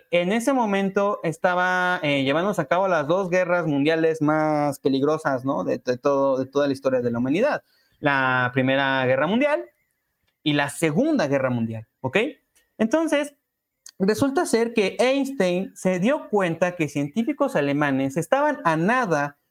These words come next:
de descifrar el significado de su ecuación energía igual a masa por la velocidad de la luz al cuadrado. Einstein era una persona, eh, políticamente influyente.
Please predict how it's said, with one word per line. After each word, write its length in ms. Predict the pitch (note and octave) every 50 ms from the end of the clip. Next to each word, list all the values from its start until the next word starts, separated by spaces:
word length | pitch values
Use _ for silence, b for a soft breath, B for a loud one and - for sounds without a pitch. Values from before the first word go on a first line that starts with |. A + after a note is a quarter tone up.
| _ _ _ _ -
de 160 | D#3 E3+ E3+
descifrar 720 | D#3+ E3 E3+ E3 - F#3 D3+ - - G#3+ A3+ A#3 B3 - G#3
el 100 | G3 E3
significado 760 | - F3 D#3+ E3+ D#3 C3 - D#3+ - - A#3 A3+ A#3 A#3+ A3+
de 100 | G3+ F3
su 120 | - D#3+
ecuación 520 | - - D3 D3 - - F#3 F#3 G3 A#3+ -
energía 520 | - D#3+ D3+ D3 C#3+ - - G#3 G#3 G#3+ G#3+
igual 300 | E3 D3+ C#3 D#3+ E3 E3+
a 60 | D#3
masa 380 | D3+ D3+ D#3+ D#3 - F3+ E3+ -
por 100 | - C3
la 80 | B2+ B2
velocidad 400 | B2 A#2 A#2+ A#2+ - D3 D3+ D3+
de 100 | D3 B2
la 60 | A#2+
luz 200 | B2+ C3+ C3+ C3+ -
al 200 | C#3 B2+ B2 B2
cuadrado. 400 | - A2 A2 G#2+ G#2+ G2 F2+ - _ _ _ B B B B B B B
Einstein 540 | B - C#4 E4 E4+ E4 E4 E4 E4 D#4+ D#4 -
era 200 | A3+ A#3+ B3 A#3+
una 260 | A#3 A3+ A3 G#3+ A3+
persona, 720 | F3 D3 C3+ - F3+ F3+ F3+ F3+ F3+ F3 E3+ D#3 D3 C#3+ -
eh, 400 | C3 C3 B2+ B2 B2 B2 A#2+ A#2+
políticamente 560 | - C#3 D#3+ - - - C#3 C#3+ D3+ D3 -
influyente. 680 | D#3 C#3+ F#3 G#3 A#3+ D4 D#4 C#4 B3 A#3 A#3 C#4+ -